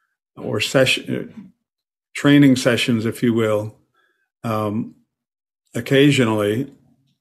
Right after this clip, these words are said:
those can be, those can build stronger learning communities in the local settings.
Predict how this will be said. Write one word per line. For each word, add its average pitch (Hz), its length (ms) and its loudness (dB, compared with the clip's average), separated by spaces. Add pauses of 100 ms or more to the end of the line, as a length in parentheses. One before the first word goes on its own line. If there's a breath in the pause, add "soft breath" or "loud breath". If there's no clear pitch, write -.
(540)
those 135 260 2
can 147 320 0
be, 127 200 2
those 143 360 -2
can 139 240 2
build 131 400 2
stronger 127 580 2
learning 127 340 2
communities 120 760 2 (400 soft breath)
in 139 160 4
the 127 100 4
local 127 480 4
settings. 113 760 -2